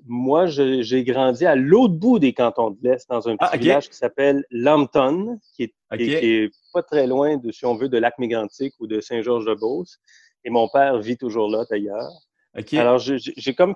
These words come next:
Speaker 1: fait le grand écart canton de l'Est. Euh,
Speaker 2: <laughs>
Speaker 1: les cantons de l'Est, c'est quoi ? Ça commence au lac Champlain, je suis au lac Memphremagog, puis après ça, je suis au lac Mégantic.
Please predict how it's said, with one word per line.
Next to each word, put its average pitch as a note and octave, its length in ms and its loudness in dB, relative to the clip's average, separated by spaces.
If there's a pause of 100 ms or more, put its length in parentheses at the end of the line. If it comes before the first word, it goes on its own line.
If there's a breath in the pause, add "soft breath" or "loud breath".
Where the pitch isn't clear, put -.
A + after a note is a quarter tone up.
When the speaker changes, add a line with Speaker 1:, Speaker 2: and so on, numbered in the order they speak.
Speaker 1:
fait A3 120 4
le E3+ 140 4
grand C#3+ 500 2
écart D3+ 540 4
canton C3 400 2
de A2+ 120 -8
l'Est. B2 400 -6 (120)
Euh, B2+ 100 -10
Speaker 2:
<laughs> - 600 -10
Speaker 1:
les B2+ 120 -8
cantons E3 300 4
de C#3 80 -2
l'Est, F#3 180 0
c'est C#3+ 120 -2
quoi ? D3 300 4
Ça C#3 140 0
commence D3+ 380 2
au C3+ 80 0
lac C3 180 4
Champlain, D3+ 800 0
je - 60 -20
suis - 80 -20
au B2+ 80 -6
lac B2+ 200 0
Memphremagog, C3 760 0
puis B2+ 80 -2
après A#2+ 160 -4
ça, D3 120 -8
je - 40 -8
suis - 100 -20
au C3 60 -6
lac B2 180 -2
Mégantic. A#2+ 560 -4